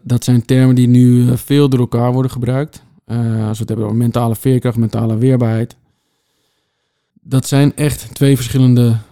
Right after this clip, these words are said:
onderwerpen, concepten. Zeker in de psychologie wordt daar een groot onderscheid in gemaakt. Want ja, de een is voor tijdens een stressvolle, uitdagende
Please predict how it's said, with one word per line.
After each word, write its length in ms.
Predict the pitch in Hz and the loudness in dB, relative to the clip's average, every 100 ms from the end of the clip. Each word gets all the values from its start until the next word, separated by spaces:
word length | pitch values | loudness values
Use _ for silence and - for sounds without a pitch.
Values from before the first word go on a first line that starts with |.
| _ _ _ _ | _ _ _ _
onderwerpen, 540 | 135 131 120 117 120 | 2 4 4 0 0
concepten. 600 | 123 113 131 123 - 131 | -2 -2 -2 -4 -6 -8
Zeker 320 | - 127 123 | -2 0 2
in 80 | 123 | 0
de 60 | 117 | 0
psychologie 520 | - 117 117 - 135 | -4 -4 -6 -4 -4
wordt 140 | 120 | -4
daar 80 | 117 | -4
een 80 | 113 | -4
groot 280 | - 120 - | -4 -6 -2
onderscheid 440 | 123 113 117 117 | -2 -2 -4 -2
in 120 | 120 | -2
gemaakt. 380 | 113 113 113 117 | -2 -2 -2 -4
Want 220 | 113 113 - | -4 -6 -6
ja, 200 | 131 117 | -4 -4
de 160 | 113 139 | -2 0
een 160 | 143 | 2
is 100 | 123 | 2
voor 280 | - 120 - | -2 -8 -4
tijdens 600 | 160 160 147 123 143 - - - | -2 0 2 0 -2 -12 -20 -14
een 100 | 120 | -12
stressvolle, 540 | - 123 117 - 117 | -8 -6 -6 -6 -6
uitdagende 680 | - 120 117 117 113 117 117 | -4 -2 0 0 0 -2 -4